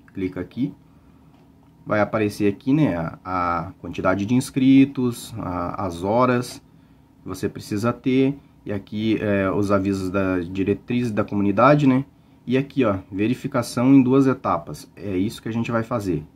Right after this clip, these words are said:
Então, o que que você vai fazer? Você só vai clicar aqui em cima, né? Ativar. Ativar a verificação em duas etapas.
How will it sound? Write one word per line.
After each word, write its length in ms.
Então, 120
o 40
que 100
que 80
você 100
vai 100
fazer? 320
Você 120
só 140
vai 140
clicar 300
aqui 140
em 40
cima, 340
né? 260
Ativar. 540
Ativar 380
a 60
verificação 600
em 80
duas 220
etapas. 600